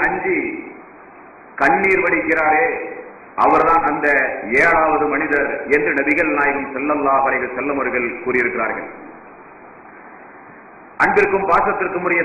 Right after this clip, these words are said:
சகோதர சகோதரிகளே, இந்த ஏழு நபர்களில் முடிந்தவரை இந்த அரசினுடைய நிழலுக்குரியவர்களாக நம்முடைய நடவடிக்கைகளை நாம் அமைத்து,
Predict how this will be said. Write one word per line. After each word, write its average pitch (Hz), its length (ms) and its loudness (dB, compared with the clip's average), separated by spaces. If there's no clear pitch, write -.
சகோதர 170 300 0
சகோதரிகளே, 151 500 0
இந்த 156 140 2
ஏழு 196 280 4
நபர்களில் 180 540 0
முடிந்தவரை 185 580 4
இந்த 151 200 0
அரசினுடைய 185 600 2
நிழலுக்குரியவர்களாக 165 1040 0
நம்முடைய 151 320 0
நடவடிக்கைகளை 147 640 0
நாம் 135 220 0
அமைத்து, 147 400 -2